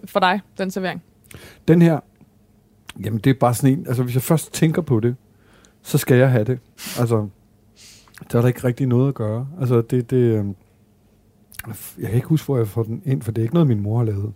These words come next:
Speaker 2: Men jeg har altid været glad for flæskesteg.
Speaker 1: Ja.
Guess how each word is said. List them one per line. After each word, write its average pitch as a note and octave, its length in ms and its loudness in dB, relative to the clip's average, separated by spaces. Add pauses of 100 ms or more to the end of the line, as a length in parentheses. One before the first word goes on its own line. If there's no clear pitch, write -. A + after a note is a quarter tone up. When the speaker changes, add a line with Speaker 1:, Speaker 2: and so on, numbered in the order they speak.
(1080)
Speaker 2:
Men B2 160 0
jeg B2 80 6
har A#2+ 120 0
altid C#3 200 2
været C3 140 4
glad A#2+ 180 4
for B2 120 0
flæskesteg. C#3 540 -2 (320)
Speaker 1:
Ja. C#3 160 -4